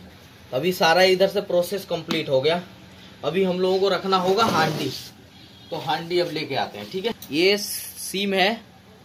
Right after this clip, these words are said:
बेयरिंग का सीम। अभी प्ले चेक करना होता है, प्ले यदि ज़्यादा है काउंटर का तो फिर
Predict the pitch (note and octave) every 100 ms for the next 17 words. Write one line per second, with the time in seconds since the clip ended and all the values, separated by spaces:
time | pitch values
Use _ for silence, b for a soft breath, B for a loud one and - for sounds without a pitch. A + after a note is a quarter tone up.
0 | B2+ D3+ D#3+ F#3 F#3 F3+ G3+ G#3+ A3+ -
1 | B B B B C#3 D#3+ F#3+ F3+ F3 F#3+
2 | - F#3+ F#3 F3+ F#3+ F#3 F3+ F#3 F#3 F#3+
3 | G3 F3+ F#3 F#3 F#3 F3+ F#3+ D#3+ D3 E3+
4 | F#3 F#3+ F3+ F3+ F3 F#3 F#3 G3 F#3+ B
5 | B B - E3+ F#3+ F#3